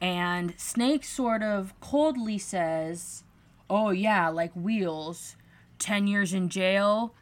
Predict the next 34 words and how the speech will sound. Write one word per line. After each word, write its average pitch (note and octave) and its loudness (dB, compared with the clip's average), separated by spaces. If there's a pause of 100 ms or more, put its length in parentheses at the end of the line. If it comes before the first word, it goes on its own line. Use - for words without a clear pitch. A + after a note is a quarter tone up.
(180)
after F3+ 0
he F3 -2
kills G3+ -4
a F#3 -4
kid, G#3 -6
and F#3 -4
now F#3+ 0
he's E3+ -4
scot-free." E3+ -4 (420)
It's - -20
like, A3 -8 (200)
hmm, G#3 -2
I G#3+ -4
don't C4+ 2
know. A#3 2
Ten B3+ 2
jail, C#4+ 0 (180)
t-, - -10
ten C#4+ 2
years D4 2
in G3+ 0
jail G3 -2
sounds G#3 0
hard. E3 0
I F3 0
know G3+ -2
killing G3+ -4
a E3+ -8
kid E3+ -8
is D#3 -8
bad, D3+ -4
but, C#3+ -6 (560)
you G#3 -2
know, D#3 -4